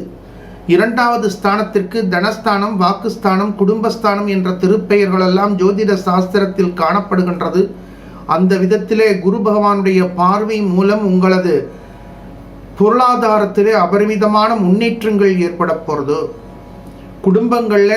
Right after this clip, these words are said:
சுபமான, மங்களகரமான, மகிழ்ச்சிகரமான வைபவங்களை நடத்தக்கூடிய சந்தர்ப்பங்கள் ஏற்பட போறது. பணி நிமித்தமாக வெளியூரில் பணியாற்றிய தம்பதிகள் ஒருவரை ஒருவர் சந்திக்கக்கூடிய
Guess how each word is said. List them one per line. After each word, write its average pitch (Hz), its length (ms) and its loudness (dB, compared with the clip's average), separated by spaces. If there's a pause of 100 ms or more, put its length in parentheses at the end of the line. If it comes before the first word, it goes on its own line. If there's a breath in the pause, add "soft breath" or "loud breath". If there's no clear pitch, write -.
(140)
சுபமான, 208 480 2 (180)
மங்களகரமான, 208 880 2
மகிழ்ச்சிகரமான 208 760 0 (120)
வைபவங்களை 208 580 2 (120)
நடத்தக்கூடிய 196 640 0 (160)
சந்தர்ப்பங்கள் 196 720 2 (120)
ஏற்பட 175 280 -2 (120)
போறது. 160 320 -2 (640)
பணி 202 240 4
நிமித்தமாக 214 720 2
வெளியூரில் 220 500 2
பணியாற்றிய 208 540 2 (120)
தம்பதிகள் 202 480 2 (120)
ஒருவரை 202 320 4 (100)
ஒருவர் 196 380 4
சந்திக்கக்கூடிய 190 760 2